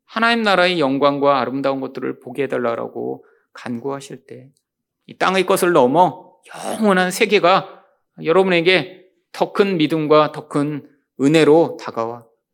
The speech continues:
이 땅을 쉽게 벗어나고 이 땅의 사랑하는 것들을 내려놓을 수 있는 자리에 여러분의 인생을 세워주실 것입니다.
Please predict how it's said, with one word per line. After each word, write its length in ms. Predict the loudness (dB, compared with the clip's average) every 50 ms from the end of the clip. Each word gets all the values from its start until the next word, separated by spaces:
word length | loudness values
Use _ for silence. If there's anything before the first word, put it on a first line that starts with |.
| _ _ _
이 120 | -8 -2
땅을 300 | 0 0 2 2 2 2
쉽게 960 | 0 0 0 0 0 0 0 2 4 6 6 4 4 0 -2 -8 -14 -20 _ _ -20 -18 _
벗어나고 840 | 0 2 2 4 4 4 4 4 2 2 2 2 2 2 0 -2 -10 -18 -20 _ _ _ _ _ _ _ _
이 100 | -12 -4
땅의 260 | -2 0 0 0 -2
사랑하는 480 | -2 0 2 4 4 4 4 4 4 4
것들을 480 | 2 2 2 2 0 2 4 2 2 2
내려놓을 460 | 2 2 4 4 2 2 2 0 -2
수 120 | -2 -4 -4
있는 220 | -4 -4 -4 -6
자리에 500 | -6 -6 -4 -2 0 0 0 -2 -2 -10 -20 -20 _ _ _ -14 -8 -4
여러분의 380 | -2 -2 0 0 0 0 0
인생을 500 | -2 -4 -4 -6 -6 -4 -4 -4 -6 -8 -12 _ _ _ _ _ _ _ _
세워주실 1000 | -14 -6 -2 0 2 2 2 2 0 -4 -12 -20 -20 -20 -18 -16 -14 -14 -12 -10
것입니다. 500 | -10 -10 -10 -12 -14 -16 -16 -18 -20